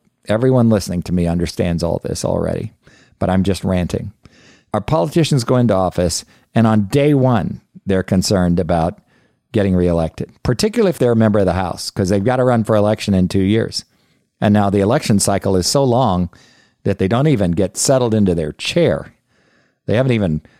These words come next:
worn their chair to the point where it's comfortable for them. And they're already thinking about reelection. They use this thing called franking privilege, where they can use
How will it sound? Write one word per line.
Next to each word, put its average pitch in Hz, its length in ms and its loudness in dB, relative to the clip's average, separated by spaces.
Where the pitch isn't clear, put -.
worn 131 420 2
their 104 160 2
chair 135 340 0
to 101 80 2
the 92 100 2
point 123 300 -2
where 92 140 0
it's 85 160 -6
comfortable 85 760 -4
for 98 180 0
them. 82 260 -6
And 92 360 -2
they're 92 200 0
already 110 360 0
thinking 98 400 0
about 85 480 -2
reelection. 87 720 -2
They 110 80 0
use 151 220 2
this 151 160 0
thing 143 180 0
called 110 180 -2
franking 127 520 0
privilege, 120 500 0
where 95 140 2
they 92 100 2
can 87 180 -2
use 104 400 2